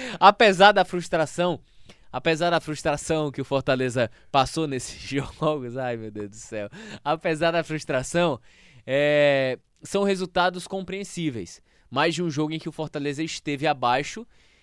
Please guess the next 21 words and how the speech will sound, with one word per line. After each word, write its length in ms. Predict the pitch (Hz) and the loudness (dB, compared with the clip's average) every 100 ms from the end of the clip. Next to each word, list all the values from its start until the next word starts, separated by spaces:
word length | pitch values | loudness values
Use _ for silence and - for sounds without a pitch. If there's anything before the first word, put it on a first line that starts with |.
| _ - | _ -8
e, 220 | 202 196 | -8 -10
falando 420 | - 180 170 165 | 0 0 2 -4
de 100 | 156 | -6
estreia, 540 | 170 - 143 139 147 165 | -8 -8 -2 -2 -2 -4
Lucas 340 | 147 - 156 120 | -10 -6 -8 -6
Lima 280 | 127 135 - | -10 -10 -14
não 360 | 139 139 131 123 | -14 -8 -8 -8
foi 220 | - 160 | -10 -10
bem. 300 | 170 113 87 - _ | -8 -12 -14 -20 _
Eu 160 | 220 208 | -2 -2
não 200 | 139 156 | -4 -2
teria 400 | 196 143 135 190 | -2 -2 -6 -8
entrado 400 | 175 151 143 139 | -10 -6 -6 -6
com 100 | 165 | -8
o 60 | 147 | -10
Lucas 280 | 139 143 120 | -8 -8 -8
Lima 220 | 123 135 | -10 -10
naquele 300 | 131 135 131 | -8 -8 -6
momento 380 | 135 123 117 120 | -6 -8 -10 -8
do 140 | 151 | -8
jogo. 340 | 147 107 92 | -6 -6 -8